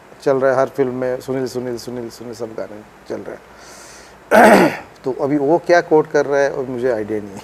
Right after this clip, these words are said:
है। <laughs> और क्या होना चाहिए यहाँ पे actually, आ, developed तो कोई industry है नहीं अभी तक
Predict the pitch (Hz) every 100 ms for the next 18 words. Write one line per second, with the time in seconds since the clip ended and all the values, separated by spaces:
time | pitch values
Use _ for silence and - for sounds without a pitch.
0 | - 127 113 - - - - - - -
1 | - - - 117 120 - - - - -
2 | - - - - - - - - - -
3 | - - - - - - 160 170 139 120
4 | 170 190 208 196 175 175 202 180 - 202
5 | 196 165 139 131 120 120 131 156 185 -
6 | - 180 185 175 151 151 - 170 135 113
7 | 123 101 101 107 -